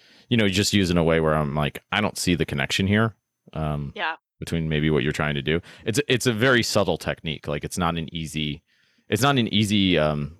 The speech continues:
Speaker 1: wh-, what would you call it? It's a form of punctuation convention. I don't know, tool to use. Um, so I'm still trying to figure out how to teach it 'cause I use it in my published writing, obviously. Um, but it's not like I use it all the time. It's at very deliberate points. So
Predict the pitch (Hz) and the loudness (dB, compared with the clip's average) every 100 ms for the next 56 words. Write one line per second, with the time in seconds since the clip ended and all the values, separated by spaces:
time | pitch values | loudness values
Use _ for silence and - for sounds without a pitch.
0 | 92 90 - 87 95 82 82 82 64 57 | -6 -4 -2 0 0 0 0 2 2 0
1 | - - 87 80 78 78 - 76 78 69 | -2 -2 0 0 0 -2 2 2 2 -2
2 | 69 - - 87 78 80 - 90 87 - | -6 -12 -2 0 2 0 0 0 -2 -6
3 | - 80 76 73 78 - 87 85 - 80 | -2 0 2 0 -2 -2 0 2 2 4
4 | 80 85 - - - - - _ - 80 | 4 4 0 -10 -20 -20 -20 _ -2 0
5 | 76 73 71 _ _ _ _ - - 104 | 2 0 -6 _ _ _ _ -20 -4 0
6 | 92 - 107 95 - 95 98 82 78 78 | 0 0 -2 -2 0 0 0 -2 -2 0
7 | 76 76 69 87 80 101 98 113 123 120 | 0 0 -2 -4 -2 -2 0 2 2 2
8 | 95 82 - 104 117 - 69 69 71 67 | 0 -2 0 0 0 0 -2 -2 -4 -6
9 | 71 67 73 69 - _ _ _ _ - | -6 -4 -4 -4 -6 _ _ _ _ -4
10 | 80 78 76 73 _ _ _ _ - 98 | 0 0 -2 -8 _ _ _ _ -12 -2
11 | 107 82 98 - 98 - 90 85 - - | -2 0 -4 0 0 2 0 -2 -4 -2
12 | 85 80 _ 90 87 82 78 - 76 69 | 0 -2 _ -6 -4 0 -2 0 -2 -2
13 | - 85 73 - 78 80 80 73 76 73 | -2 -2 -2 -2 -2 0 0 0 0 0
14 | 71 - 78 76 - 69 69 | -2 -2 -2 -2 0 0 -2